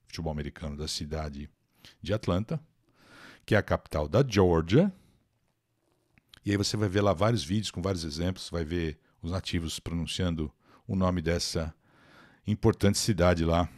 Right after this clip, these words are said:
no estado da Georgia, importante cidade americana. Parágrafo dez.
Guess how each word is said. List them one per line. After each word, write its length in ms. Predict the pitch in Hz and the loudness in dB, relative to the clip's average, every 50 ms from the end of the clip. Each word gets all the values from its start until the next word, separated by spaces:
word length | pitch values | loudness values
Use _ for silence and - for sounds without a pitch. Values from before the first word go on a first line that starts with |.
| - - _ - | -18 -20 _ -8
no 120 | 92 98 | -6 -6
estado 560 | 101 - - - - 92 92 90 87 90 95 | -6 -8 -6 -2 0 2 2 2 0 0 -2
da 200 | - - 92 92 | -2 0 0 0
Georgia, 460 | 87 76 78 90 95 92 82 71 73 73 | 0 4 6 8 10 10 8 6 2 -6
importante 460 | - - - 85 - - 87 80 - | -10 -10 -10 -8 -6 -4 -4 -4 -4
cidade 360 | - 101 85 85 85 85 85 | -6 -4 -2 -2 -2 -2 -2
americana. 640 | 85 87 90 104 117 - - 92 85 76 73 67 - _ _ _ _ _ _ _ _ _ _ _ _ _ _ _ _ _ _ _ _ _ _ _ _ _ _ _ _ _ _ _ _ _ _ _ _ _ _ _ _ _ _ _ _ _ _ _ - - - - - _ _ _ _ | -2 0 0 -2 -2 -2 -2 -4 -4 -2 -4 -8 -12 _ _ _ _ _ _ _ _ _ _ _ _ _ _ _ _ _ _ _ _ _ _ _ _ _ _ _ _ _ _ _ _ _ _ _ _ _ _ _ _ _ _ _ _ _ _ _ -20 -20 -20 -20 -20 _ _ _ _
Parágrafo 440 | - 170 190 190 196 190 - - 180 | 4 6 8 8 6 6 2 0 4
dez. 960 | 123 123 110 95 80 - - - - - - - - - - - - - | 6 6 6 6 6 2 0 -2 -2 -2 -2 -2 -2 -4 -4 -4 -6 -8